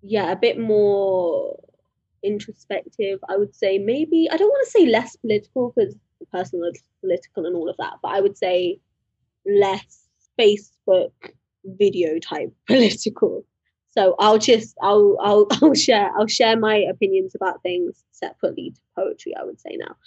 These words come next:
So I'm definitely someone who wants to share my opinions. I feel like that's just a part of who I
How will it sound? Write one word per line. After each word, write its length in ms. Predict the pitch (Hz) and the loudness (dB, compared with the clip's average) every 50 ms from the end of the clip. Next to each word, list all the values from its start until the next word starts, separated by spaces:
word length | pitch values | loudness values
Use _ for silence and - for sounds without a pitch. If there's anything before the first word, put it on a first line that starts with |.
| - - _ - | -20 -20 _ 2
So 120 | 277 262 | 4 4
I'm 100 | 254 247 | 4 4
definitely 500 | 254 - 330 - 320 285 240 220 254 254 | 4 2 2 2 2 2 2 0 -2 -2
someone 360 | 254 247 226 214 208 202 202 226 | -2 -2 -2 0 0 -2 0 0
who 420 | 214 202 185 185 180 175 185 196 _ _ _ _ _ _ _ _ _ _ _ _ _ _ _ _ | 0 0 0 0 -2 -4 -6 -10 _ _ _ _ _ _ _ _ _ _ _ _ _ _ _ _
wants 340 | 190 185 202 185 175 - - | -6 -4 -4 -4 -4 -6 -6
to 80 | - 180 | -8 -6
share 200 | - 175 175 180 185 | -6 -6 -6 -6 -6
my 140 | 170 170 | -8 -8
opinions. 480 | 180 - - - 71 69 62 - - - | -8 -8 -8 -10 -10 -10 -10 -12 -12 -14
I 100 | - 220 | -14 -12
feel 140 | - - - | -10 -10 -10
like 160 | - - - | -10 -10 -10
that's 200 | - - - - | -12 -12 -12 -12
just 200 | - - - - | -14 -14 -14 -14
a 60 | 185 - | -14 -12
part 220 | - 196 - - | -12 -10 -10 -10
of 60 | - - | -12 -12
who 120 | - - | -12 -14
I 40 | - | -14